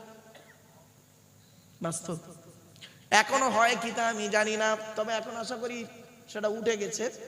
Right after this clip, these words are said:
মনে হচ্ছে, কারণ আমি চোখে দেখেছি জিনিসটা, তো সেই জন্য আমি বুঝতে পেরেছি। ওই দেখবেন বাস স্ট্যান্ড থেকে ঢুকতে গেলে নিচে আন্ডারগ্রাউন্ডে ঢোকার মুখই একদম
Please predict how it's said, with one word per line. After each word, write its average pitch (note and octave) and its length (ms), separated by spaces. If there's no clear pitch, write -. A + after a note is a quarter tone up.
মনে C4 160
হচ্ছে, F#3+ 380
কারণ G3 100
আমি G#3+ 240
চোখে A#3+ 220
দেখেছি A#3 360
জিনিসটা, C4 380
তো A#4 280
সেই G3+ 200
জন্য A3+ 200
আমি G#3+ 200
বুঝতে G3 300
পেরেছি। E3 380
ওই F#3 60
দেখবেন A3 340
বাস G3+ 180
স্ট্যান্ড A3+ 300
থেকে A3+ 180
ঢুকতে A3 320
গেলে A3+ 380
নিচে G3+ 240
আন্ডারগ্রাউন্ডে A3+ 560
ঢোকার A3 280
মুখই A#3+ 340
একদম F#3 240